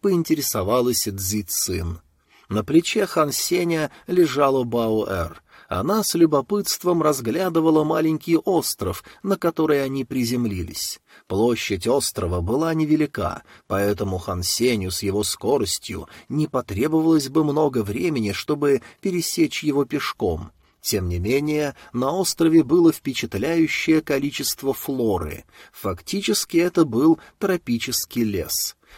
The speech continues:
Повсюду разгуливали насекомые и звери. На острове не ощущался жар лавы, которая находилась неподалёку.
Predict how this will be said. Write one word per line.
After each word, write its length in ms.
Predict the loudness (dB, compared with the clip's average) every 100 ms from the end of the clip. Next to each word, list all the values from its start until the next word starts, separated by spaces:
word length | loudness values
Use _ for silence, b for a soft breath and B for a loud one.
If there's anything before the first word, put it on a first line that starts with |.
| b
Повсюду 640 | -6 -4 -2 2 4 6
разгуливали 880 | 4 2 0 2 4 6 6 4 2 B -4
насекомые 920 | -2 0 -2 0 2 2 0 -2 -2
и 160 | -4
звери. 640 | -4 -4 -2 -2 -4 -8 -14 -20 _ _ -8
На 180 | -4 -2
острове 640 | -2 -4 -6 -6 -8 -12 B B
не 160 | -2
ощущался 880 | -2 -2 -4 -2 0 0 0 0 0
жар 280 | 0 0 2
лавы, 580 | 2 2 2 0 -6 -10 B B
которая 460 | -4 0 2 2
находилась 640 | 2 0 0 0 -2 -2 -4
неподалёку. 840 | -4 -2 -2 0 0 -2 -8 -16